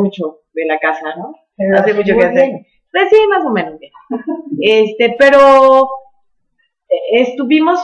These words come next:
Speaker 1: participando en una producción que, que está en, en fase de postproducción, una, una última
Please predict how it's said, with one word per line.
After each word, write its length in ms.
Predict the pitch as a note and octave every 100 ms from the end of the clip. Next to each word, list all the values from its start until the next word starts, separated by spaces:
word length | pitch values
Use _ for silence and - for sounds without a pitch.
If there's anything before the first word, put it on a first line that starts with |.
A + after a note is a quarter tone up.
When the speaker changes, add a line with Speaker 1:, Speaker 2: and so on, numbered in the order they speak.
| -
Speaker 1:
participando 1160 | A#3+ - - - - - G#3+ - G3+ G#3+ B3+
en 160 | A#3 A3
una 180 | G#3+ F#3
producción 480 | F#3 F3 F3 A3 G#3+
que, 380 | G#3 F3 E3 _ _
que 100 | -
está 400 | E3+ - G3 G3
en, 260 | G3+ F#3 E3 _ _ _ _ _ _
en 240 | F3 F3 E3+
fase 280 | - F#3+ G#3+
de 160 | F3 -
postproducción, 960 | D#3 - E3+ E3 - - B3 C#4+ F#4 D#4+
una, 560 | A#3 A3 G3+ F#3+ F3 - _ -
una 320 | F#3 F3+ F3+
última 600 | F3+ F#3 G#3 F#3+ E3+ D#3